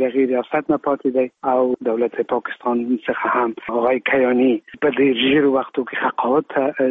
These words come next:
ځي. بل هم دا دی چې ان قریب لوی جرګه د استراتیژیک د قرارداد په اړه افغانستان کې دایر کیږي، چې د پاکستان له خوا نه دا یو تهدید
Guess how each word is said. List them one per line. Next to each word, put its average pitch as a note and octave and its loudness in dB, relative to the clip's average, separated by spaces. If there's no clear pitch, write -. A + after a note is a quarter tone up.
ځي. B2+ 0
بل C#3+ 2
هم A#2+ -4
دا C3+ 2
دی B2+ 2
چې B2 -4
ان B2 2
قریب B2+ 2
لوی D3 4
جرګه C#3+ 2
د B2+ 0
استراتیژیک C3+ -2
د B2+ -2
قرارداد C3 0
په B2+ -2
اړه B2+ -4
افغانستان B2+ -4
کې B2 0
دایر B2+ 2
کیږي، C#3 2
چې - 0
د B2+ 2
پاکستان D3 -2
له C#3+ 2
خوا D3+ 0
نه C#3 0
دا C3+ 2
یو C3+ 4
تهدید E3 -4